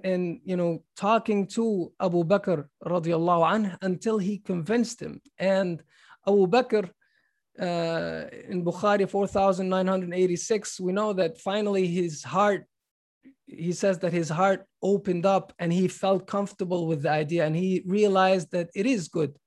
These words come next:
for the ummah. After all, the Prophet sallallahu alaihi wasallam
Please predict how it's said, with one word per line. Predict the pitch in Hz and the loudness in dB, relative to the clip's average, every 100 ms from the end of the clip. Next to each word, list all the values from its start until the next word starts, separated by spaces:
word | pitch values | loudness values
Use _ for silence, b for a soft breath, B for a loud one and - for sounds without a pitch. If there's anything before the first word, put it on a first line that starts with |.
| _ | _
for | - 170 | -2 0
the | 156 | 0
ummah. | 175 165 143 127 b b b | 0 0 0 -4 b b b
After | 233 226 226 | 4 6 4
all, | 220 220 | 6 4
the | 202 | 2
Prophet | 185 240 220 | 2 2 2
sallallahu | - 226 214 214 233 208 | 2 4 6 6 6 4
alaihi | 208 208 | 4 2
wasallam | 190 233 220 202 | 0 -2 0 -2